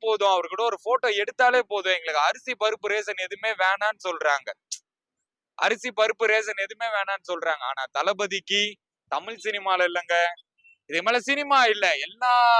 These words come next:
அரசியலும் வந்து தளபதியோட வாசல்ல தான் இருக்கும்னு நினைக்கிறேன்.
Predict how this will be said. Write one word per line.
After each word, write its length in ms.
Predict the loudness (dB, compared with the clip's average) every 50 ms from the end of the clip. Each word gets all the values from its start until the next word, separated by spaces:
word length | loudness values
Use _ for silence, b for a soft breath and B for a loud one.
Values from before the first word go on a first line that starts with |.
| 6 6 6 4 4 2
அரசியலும் 580 | 0 -4 -10 -16 -10 -4 -2 0 2 2 0 0
வந்து 140 | -2 -4 -2
தளபதியோட 580 | 0 0 0 0 -2 -4 -4 -2 -4 0 2 2 4 4 4 4 4 4 2 0
வாசல்ல 380 | 0 -4 -4 -4 -6 -4 -4 0
தான் 200 | 0 2 0 0
இருக்கும்னு 400 | -2 -6 -6 -8 -8 -6 -6 -6
நினைக்கிறேன். 440 | -6 -6 -6 -6 -4 -2 -2 -4